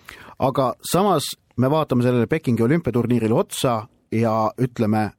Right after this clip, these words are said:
et see on ikkagi K H L-i turniir. Oled sa nõus? Sest et noh, mängijaid on kõige rohkem ju K H L-ist. See on nüüd koht, kus K H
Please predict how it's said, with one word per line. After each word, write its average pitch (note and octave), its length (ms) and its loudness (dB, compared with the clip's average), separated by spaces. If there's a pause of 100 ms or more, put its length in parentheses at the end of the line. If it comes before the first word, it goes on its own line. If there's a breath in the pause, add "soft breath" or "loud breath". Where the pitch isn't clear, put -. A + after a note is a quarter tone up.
et G#2+ 160 -6
see C3 160 0
on C3+ 80 0
ikkagi G#2 240 -6
K C3 200 0 (100)
H F2+ 160 -4
L-i F#2 100 -4
turniir. G#2+ 400 -2 (540 soft breath)
Oled A#2+ 180 0
sa - 100 -2
nõus? A#2 300 -2 (380)
Sest A2+ 160 -2
et A#2 140 -2
noh, B2+ 80 0 (260)
mängijaid C#3 540 2 (100)
on A#2 240 0
kõige D#3 240 2
rohkem C3 320 -2
ju G#2+ 80 2
K D#3+ 240 2
H B2+ 160 0
L-ist. B2 260 -2 (220 loud breath)
See E3 100 2
on F#3+ 120 2
nüüd C3 100 -6
koht, - 320 -2
kus - 160 -4
K D#3+ 160 2
H C3+ 220 0